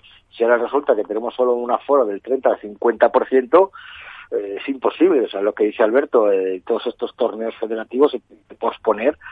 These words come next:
hasta que no lleguemos a una normalidad absoluta en el que podamos entrar, e incluso con, pues, manteniendo las distancias de seguridad. Yo, hay que decirlo, eh, yo el, el fin de semana pasado estuve en un club de pádel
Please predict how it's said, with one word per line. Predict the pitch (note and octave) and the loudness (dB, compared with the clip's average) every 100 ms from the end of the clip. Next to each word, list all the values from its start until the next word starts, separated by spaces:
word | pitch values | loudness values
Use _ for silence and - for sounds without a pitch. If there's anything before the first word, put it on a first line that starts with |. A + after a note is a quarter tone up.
| - - | -16 -4
hasta | - - A2 | -2 2 2
que | G#2+ | 2
no | G#2 | -2
lleguemos | G2+ G#2 A2 - | -4 -4 -6 -4
a | |
una | A#2 | -4
normalidad | G#2 G#2+ A2 A2+ G2+ G2 - | 0 0 4 6 6 2 0
absoluta | A2 - B2 A#2 A#2+ C#3+ E3+ - - _ _ - | 0 2 4 4 4 4 4 2 -20 _ _ -2
en | G#2+ | -2
el | G2+ | 0
que | G#2 | -2
podamos | F#2 G2+ G#2+ | -2 -4 -2
entrar, | A2+ G#2 A2 C3+ | -2 2 6 6
e | D#3+ | 6
incluso | A2 G#2 A#2 G#2 G#2 - G2 | 2 -4 -8 -8 -8 -6 -6
con, | G#2 G2 F#2+ F2+ | -4 -6 -6 -10
pues, | F#2+ F2+ - _ _ _ - - | -12 -12 -16 _ _ _ -20 -18
manteniendo | - G#2+ - G#2+ - G#2 | -10 -6 -6 -6 -6 0
las | A2+ G#2+ | 2 2
distancias | G#2 G#2+ A2 G#2 | -2 -2 -2 -2
de | G2+ | -2
seguridad. | G2 F2 B2 C#3+ - - | -6 0 2 2 -2 2
Yo, | C3+ G#3+ | 6 6
hay | G#3 | 6
que | C3 | 0
decirlo, | A#2 - D#3 C3 G#2 G#2 | -4 -4 -4 -4 -4 -8
eh, | G#2 G2 G2 _ _ _ | -10 -12 -16 _ _ _
yo | C3 C#3+ | -2 -2
el, | C#3+ A2+ B2 | -4 -10 -10
el | A2 | -10
fin | C#3 | -10
de | C3+ | -10
semana | A#2+ C3 A#2 | -6 -6 -6
pasado | A2 B2+ | -4 -4
estuve | A2 B2+ A#2+ | -4 -8 -8
en | A2+ | -8
un | A2 G#2 | -14 -12
club | B2 G#2+ | -8 -6
de | G2 | -4
pádel | A2 C#3 F3 | -2 0 -2